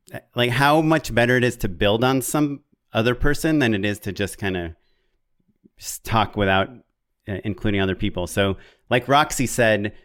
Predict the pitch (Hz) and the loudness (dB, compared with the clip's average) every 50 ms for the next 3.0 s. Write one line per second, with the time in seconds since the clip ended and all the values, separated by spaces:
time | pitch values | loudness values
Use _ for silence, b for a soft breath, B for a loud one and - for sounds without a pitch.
0 | b b _ _ - - 117 113 117 - 120 123 135 147 143 123 127 117 113 110 | b b _ _ -4 -2 0 0 0 0 2 2 4 2 4 2 2 2 4 4
1 | 113 110 107 - 113 117 117 117 117 117 113 - 117 104 - 107 101 98 95 101 | 2 2 2 2 2 2 2 2 2 2 0 -2 -4 -4 -2 -2 -2 0 0 -2
2 | 95 95 98 98 - 113 120 127 127 131 - - - 131 113 107 107 101 101 | -2 -2 -4 -4 -2 0 0 0 0 0 -2 -2 0 2 2 2 2 0 -4